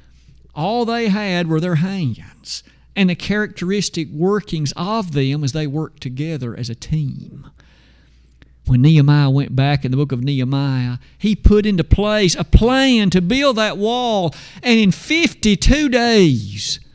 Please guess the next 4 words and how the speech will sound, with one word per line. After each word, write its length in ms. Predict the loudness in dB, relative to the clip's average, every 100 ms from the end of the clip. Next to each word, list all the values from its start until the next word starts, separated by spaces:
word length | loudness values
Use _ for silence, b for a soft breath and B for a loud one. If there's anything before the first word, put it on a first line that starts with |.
| b b b _ _ _ -6
less 260 | -2 -2
than 240 | -4 -6 -6
two 260 | 0 2 4
months, 760 | 2 -4 -8 -14 -14 -12 -12